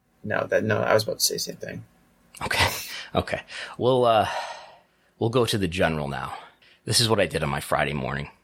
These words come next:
Speaker 2: driving into work, I listened to the Warner Brothers Discovery earnings call with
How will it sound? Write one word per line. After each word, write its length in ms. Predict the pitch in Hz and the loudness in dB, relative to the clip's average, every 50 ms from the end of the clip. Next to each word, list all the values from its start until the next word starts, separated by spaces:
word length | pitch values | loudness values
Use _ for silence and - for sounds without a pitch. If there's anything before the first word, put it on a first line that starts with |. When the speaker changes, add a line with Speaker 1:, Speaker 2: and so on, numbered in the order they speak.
| _ _ _ _ - | _ _ _ _ -2
Speaker 2:
driving 260 | - 71 73 73 78 | 0 0 0 0 -2
into 200 | 76 71 - - | -4 -4 -4 -4
work, 320 | 78 80 78 - - - - _ _ - - - - - | -2 -2 -4 -4 -8 -16 -20 _ _ -20 -20 -20 -6 -2
I 100 | 90 104 | 0 2
listened 340 | 135 147 143 - 147 127 - | 4 4 4 4 4 2 2
to 80 | - 113 | 2 2
the 80 | 107 | 2
Warner 280 | 92 101 110 110 110 101 | 2 4 4 4 4 4
Brothers 320 | 90 95 95 98 87 - | 2 2 2 2 0 -2
Discovery 600 | - - - - - 87 80 76 78 71 73 - - - - - _ _ _ _ _ | -2 -2 0 2 2 2 2 2 -2 -4 -6 -6 -10 -16 -20 -20 _ _ _ _ _
earnings 320 | - 90 87 80 78 76 - | 2 4 4 4 2 0 2
call 380 | - 82 71 69 67 - - - _ _ _ _ _ _ _ | 2 4 4 4 2 -2 -6 -12 _ _ _ _ _ _ _
with 480 | - 90 80 71 - - - - - | 0 2 2 2 0 -4 -8 -10 -12